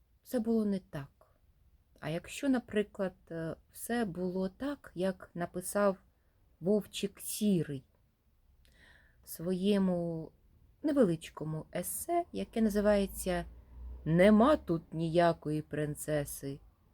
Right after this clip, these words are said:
вельможний лицарю».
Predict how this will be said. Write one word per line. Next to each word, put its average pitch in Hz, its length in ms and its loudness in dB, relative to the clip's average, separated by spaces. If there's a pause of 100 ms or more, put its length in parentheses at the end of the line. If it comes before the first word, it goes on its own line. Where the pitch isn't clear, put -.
(320)
вельможний 160 1080 -2 (160)
лицарю». 139 640 -2